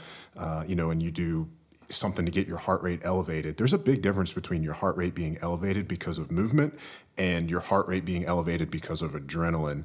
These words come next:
Um, so I'm, I'm really glad that you brought that up. And, and that kinda leads me to another question that I wanna get you to talk about on here. Um, you know, I mentioned, you know, some of that, uh, that, that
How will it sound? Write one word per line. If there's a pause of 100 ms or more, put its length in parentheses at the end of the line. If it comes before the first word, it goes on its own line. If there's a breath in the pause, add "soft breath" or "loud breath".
(460 loud breath)
Um,
so
I'm,
I'm
really
glad
that
you
brought
that
up.
And, (140)
and (220)
that
kinda
leads
me
to
another
question (800)
that
I
wanna
get
you
to
talk
about
on
here. (500 loud breath)
Um,
you
know, (120)
I
mentioned, (800 loud breath)
you
know,
some
of
that, (260)
uh, (160)
that,
that